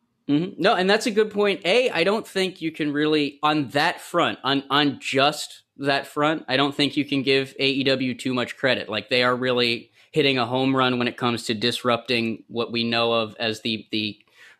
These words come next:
rest-, the television wrestling landscape, so to speak, 'cause Impact never made the play that, uh, A E W is making right now. Ring of Honor never made the play A E W is making right now.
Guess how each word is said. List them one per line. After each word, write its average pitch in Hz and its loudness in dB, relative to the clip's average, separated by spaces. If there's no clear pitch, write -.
rest-, 135 0
the 131 0
television 147 0
wrestling 131 -2
landscape, 120 0
so 113 0
to 110 -2
speak, 104 -6
'cause 113 -8
Impact 147 0
never 135 0
made 120 -2
the 127 -4
play 117 2
that, 107 -2
uh, 107 -2
A 113 -2
E 113 0
W 107 -4
is 110 -8
making 107 -2
right 107 -2
now. 104 -2
Ring 127 2
of 127 0
Honor 127 2
never 117 -2
made 117 -2
the 104 -6
play 113 0
A 110 2
E 110 -4
W 104 -6
is 101 -10
making 101 -6
right 101 -8
now. 101 -6